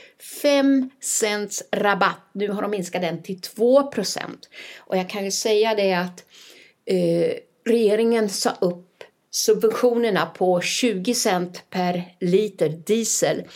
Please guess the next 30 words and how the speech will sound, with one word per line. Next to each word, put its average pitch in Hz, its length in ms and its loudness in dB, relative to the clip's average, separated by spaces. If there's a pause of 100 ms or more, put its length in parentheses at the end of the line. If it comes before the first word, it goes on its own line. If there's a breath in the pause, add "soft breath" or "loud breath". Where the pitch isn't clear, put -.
(260 loud breath)
Så 190 340 -2
från 214 200 -4
första 214 240 -2
januari 214 520 2
fick 214 220 -8
vi 208 60 0
betala 185 380 -2
fullt 262 380 -2
pris. 190 280 -6
Men 349 360 2 (580 loud breath)
priserna 392 500 0
har 147 420 -2
inte 359 360 0
gått 285 280 0
upp - 380 0
som 175 300 -2
förväntat. 151 640 -4
De 294 180 2
gick 359 280 -2
lite 294 320 -4
grann 254 280 -2
upp 233 200 -6
i 233 60 -4
början 226 580 2 (460 loud breath)
eftersom - 480 -2
man 220 160 0
fick - 160 -8
betala 247 420 2
den 214 200 2
där, 196 340 -2